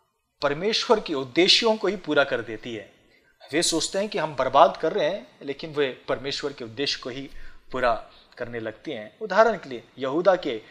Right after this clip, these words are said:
शरीर में घुस गया शैतान, सोचा कि मैं यीशु मसीह को कुचल डालूंगा, लेकिन कुचला क्या?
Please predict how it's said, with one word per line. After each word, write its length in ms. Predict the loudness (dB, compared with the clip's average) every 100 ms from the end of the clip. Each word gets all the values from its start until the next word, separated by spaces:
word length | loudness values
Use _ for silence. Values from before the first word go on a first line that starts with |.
| -10
शरीर 340 | -6 -2 -2
में 140 | -2 -4
घुस 240 | -6 -4
गया 260 | 0 0 -2 -10
शैतान, 460 | -10 -6 0 0 -2 -12 -16
सोचा 280 | -10 -4 -2
कि 120 | -4
मैं 120 | -4 -4
यीशु 300 | 0 0 0
मसीह 260 | -6 -8
को 80 | -12
कुचल 340 | -12 -4 -2
डालूंगा, 540 | 0 0 -2 -4 -8 -10 -20 -14
लेकिन 200 | -12 -12
कुचला 420 | -12 -6 2 2
क्या? 240 | 2 -6